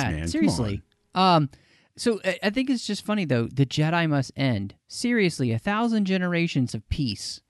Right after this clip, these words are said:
Speaker 2: Not a bad run. Yeah, they, they probably don't need to come back. We don't need those guys. So,
Speaker 1: Well,
Speaker 2: um,
Speaker 1: uh, now,
Speaker 2: maybe you're
Speaker 1: now
Speaker 2: the
Speaker 1: hold
Speaker 2: problem.
Speaker 1: on. Challenge flag, because all three of us have had conversations about how the Jedi went wrong by the time of the prequels.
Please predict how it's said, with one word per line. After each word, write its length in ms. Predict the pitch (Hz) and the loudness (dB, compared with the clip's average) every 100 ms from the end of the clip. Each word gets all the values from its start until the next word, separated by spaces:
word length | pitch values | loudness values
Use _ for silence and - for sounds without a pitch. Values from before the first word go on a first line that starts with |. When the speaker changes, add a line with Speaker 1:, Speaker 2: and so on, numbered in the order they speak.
| _ | _
Speaker 2:
Not 180 | 175 233 | -4 -2
a 60 | 254 | 0
bad 360 | - 226 226 | 2 4 4
run. 300 | 208 208 151 | 4 4 4
Yeah, 200 | 170 214 208 | 2 0 2
they, 160 | 233 | 0
they 220 | 220 226 | 0 0
probably 320 | 220 180 131 110 | 2 4 4 2
don't 160 | 107 | 0
need 140 | 101 104 | -2 -6
to 40 | |
come 200 | 110 98 | -4 -4
back. 260 | 98 95 - | -2 -4 -2
We 80 | 165 | -2
don't 160 | 120 | -2
need 180 | 82 92 | -4 -10
those 180 | 69 64 | -12 -10
guys. 420 | - 73 - - _ _ _ | -8 -8 -10 -14 _ _ _
So, 280 | - - 90 - - - - - - | -8 -6 -6 -10 -20 -20 -20 -8 6
Speaker 1:
Well, 200 | 170 151 | 8 8
Speaker 2:
um, 80 | |
Speaker 1:
uh, 120 | 156 160 | 6 4
now, 160 | 180 - | 8 8
Speaker 2:
maybe 80 | 240 | 8
you're 160 | 151 | 8
Speaker 1:
now 60 | - | 8
Speaker 2:
the 40 | |
Speaker 1:
hold 120 | 156 | 8
Speaker 2:
problem. 200 | 147 117 | 8 8
Speaker 1:
on. 220 | 104 98 107 _ _ | 6 4 -2 _ _
Challenge 460 | - 151 151 151 - | 2 4 6 4 4
flag, 320 | 117 104 101 | 2 2 2
because 260 | 104 110 117 | 4 4 6
all 200 | 131 143 | 6 6
three 300 | - 143 127 | 6 6 8
of 120 | 87 | 6
us 160 | 90 | 2
have 80 | 104 | 0
had 220 | 98 98 | 0 2
conversations 640 | 107 101 98 - 101 101 87 | 4 4 2 2 0 2 2
about 180 | 101 92 | 0 0
how 100 | 95 | -2
the 120 | 92 | 0
Jedi 340 | 104 101 92 | 0 2 2
went 160 | 92 101 | 0 2
wrong 280 | 98 95 87 | 0 0 -2
by 120 | 90 | -4
the 80 | 87 | -4
time 240 | 95 90 | -4 -2
of 60 | 85 | -4
the 80 | |
prequels. 640 | - 90 73 73 55 - - | -4 -4 -4 -6 -8 -10 -12